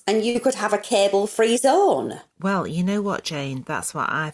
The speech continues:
Speaker 2: thought, but oh my goodness me. Now he's started working. He's been doing a lot of work on it, and of course he's starting to feel a bit annoyed by it now that he
Speaker 1: Oh,
Speaker 2: wants
Speaker 1: right, he's possessive of it now.
Speaker 2: But he's got his bloody wires in every room.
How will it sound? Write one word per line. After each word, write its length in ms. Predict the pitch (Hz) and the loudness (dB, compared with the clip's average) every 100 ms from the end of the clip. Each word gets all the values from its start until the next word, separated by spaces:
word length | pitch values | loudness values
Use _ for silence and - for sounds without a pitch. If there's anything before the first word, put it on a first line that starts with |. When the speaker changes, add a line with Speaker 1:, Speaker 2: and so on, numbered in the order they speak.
| - | -10
Speaker 2:
thought, 320 | 135 123 - | -10 -8 -10
but 200 | 123 - | -12 -10
oh 160 | 151 160 | -10 -8
my 240 | 160 156 - | -8 -8 -10
goodness 440 | 160 139 135 - 156 | -12 -10 -8 -8 -6
me. 160 | 151 | -6
Now 240 | 151 175 185 | -4 -2 0
he's 220 | 175 165 | 0 -2
started 460 | - 165 - - - | -2 -2 -4 -8 -2
working. 400 | 175 175 - 147 | -2 -2 -4 -4
He's 160 | 170 | -2
been 160 | 175 160 | -4 -4
doing 160 | 151 147 | -4 -2
a 80 | |
lot 160 | 151 104 | 0 0
of 60 | 147 | 0
work 340 | 160 165 - | 0 -2 -4
on 100 | 139 | -4
it, 140 | 131 185 | -4 -4
and 140 | 156 | -6
of 100 | 151 | -6
course 300 | - 170 165 | -4 -4 -2
he's 120 | 160 - | -6 -4
starting 320 | 160 120 - | -2 -4 -6
to 80 | - | -8
feel 260 | 160 151 | -4 -4
a 60 | 147 | -4
bit 180 | 143 85 | -4 -4
annoyed 480 | 151 160 165 156 | -4 -4 -4 -6
by 220 | 147 143 139 | -4 -4 -4
it 160 | 127 - | -6 -6
now 300 | 139 139 143 | -6 -6 -6
that 160 | 127 - | -8 -4
he 200 | 170 175 | 0 2
Speaker 1:
Oh, 40 | |
Speaker 2:
wants 220 | 175 160 | 2 2
Speaker 1:
right, 120 | 156 151 | 0 -2
he's 160 | 165 | -6
possessive 460 | - - 170 - 156 | -6 -4 -4 -2 -4
of 100 | 143 | -2
it 140 | 107 | -2
now. 340 | 156 139 101 - | -4 -4 -6 -4
Speaker 2:
But 100 | 294 | -2
he's 300 | 349 403 403 | 2 2 2
got 200 | - - | 2 0
his 140 | 285 226 | 0 -2
bloody 320 | 269 247 247 | -2 0 0
wires 460 | 226 220 202 190 | 2 2 2 2
in 100 | 190 | 2
every 320 | 185 180 180 165 | 0 0 0 2
room. 640 | 226 359 381 320 196 | 2 2 2 2 2